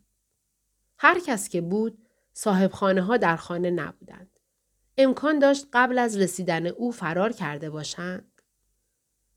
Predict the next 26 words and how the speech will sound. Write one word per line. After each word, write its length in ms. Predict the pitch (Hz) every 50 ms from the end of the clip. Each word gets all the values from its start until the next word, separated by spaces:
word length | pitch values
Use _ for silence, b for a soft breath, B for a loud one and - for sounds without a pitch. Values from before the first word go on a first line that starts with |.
| _ _
جین 280 | - - 262 262 247 254 -
از 260 | 220 208 190 202 208
روی 160 | 262 294 294
تخت 340 | 277 247 220 190 - - 190
خواب 260 | 175 - 190 190 190
پایین 360 | - - 180 175 180 190 196
پرید 440 | 190 165 165 170 170 170 170 - b b b b b b b b -
و 100 | 208 208
کشوهای 580 | 202 - 233 196 - - 214 196 202 247 269
یک 320 | 269 262 247 240 254 262 254
کمد 380 | - 202 190 180 180 180 180
کوچک 480 | 185 180 - - 180 175 - 175 165 170 -
کنار 400 | - 190 175 180 196 220 240 233
دیوار 400 | 196 175 180 175 175 170 170 170
را 120 | 175 175
بیرون 400 | 170 160 165 170 160 156 156 156
کشید. 460 | 156 - - 156 - - - - - _ _ _ _ _ _ _ _ _ _ _ _ _ _ _ _ _ _ _ _ _
در 160 | - 226 226
سکوت 580 | 202 208 - - 233 - - 262 269 269 269
زنگ‌های 580 | - - - 202 190 185 175 165 170 196 214 208
تلفن 540 | 202 202 190 180 175 160 - - 185 185 180
را 120 | 190 185
می‌شمرد. 680 | 180 175 170 156 - - - - - - - 180 - _ _ _ _ _ _ _ _ _ _ _ _ _ _ _ _
پنج 500 | - 185 180 180 180 185 196 208 208 196
زنگ، 600 | - 220 226 226 220 220 220 220 220 220 - _ _ _ _ _ _ _ _ _ _
شش، 840 | - - - - 185 185 185 190 196 208 226 226 - - - -